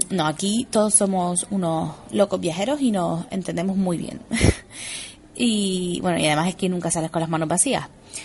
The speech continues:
Eh, yo soy Alberto de, de Mochileros T V y todo el resto de bloggers que está detrás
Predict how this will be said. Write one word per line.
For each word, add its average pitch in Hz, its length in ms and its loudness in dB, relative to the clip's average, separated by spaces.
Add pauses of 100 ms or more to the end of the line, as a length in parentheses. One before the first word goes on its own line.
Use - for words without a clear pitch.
(180)
Eh, 180 340 2
yo 180 120 2
soy 196 200 0
Alberto 185 400 0
de, 175 340 0
de 196 120 -2
Mochileros 185 420 2
T 185 100 2
V 170 200 2
y 180 100 -4
todo 185 220 2
el 175 80 0
resto 175 220 2
de 165 60 4
bloggers - 520 0
que - 300 -4
está - 260 0
detrás 180 500 2